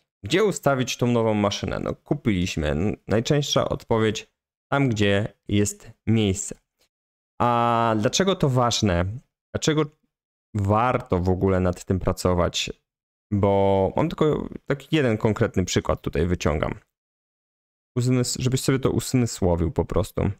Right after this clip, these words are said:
Jeżeli to ustawiasz źle, wiesz o tym, przede wszystkim, jak już wiesz, to już to, to bardzo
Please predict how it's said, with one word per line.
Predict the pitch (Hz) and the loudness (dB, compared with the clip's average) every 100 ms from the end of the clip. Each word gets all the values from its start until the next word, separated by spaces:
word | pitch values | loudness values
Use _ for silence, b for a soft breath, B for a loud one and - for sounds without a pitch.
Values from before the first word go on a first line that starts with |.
| _ _ _ _ _ _ _ - | _ _ _ _ _ _ _ -2
Jeżeli | 110 147 180 | 2 2 0
to | 135 131 | 0 0
ustawiasz | - - 135 120 117 - | -2 0 0 0 0 -2
źle, | 127 113 107 87 67 - _ _ _ _ _ _ _ _ _ | 0 0 2 2 0 -4 _ _ _ _ _ _ _ _ _
wiesz | 104 101 85 | 0 0 0
o | |
tym, | 78 92 104 123 _ _ _ _ | 0 0 -2 -4 _ _ _ _
przede | 95 | -2
wszystkim, | 82 90 - - | -2 -4 -4 -2
jak | 85 92 | 0 -2
już | 98 | 0
wiesz, | 92 - | -2 0
to | |
już | 85 - - - - - | -4 -4 -10 -10 -12 -8
to, | 69 73 - | -4 -2 -4
to | - 71 | -6 -2
bardzo | 69 87 - - | -2 -2 -2 -4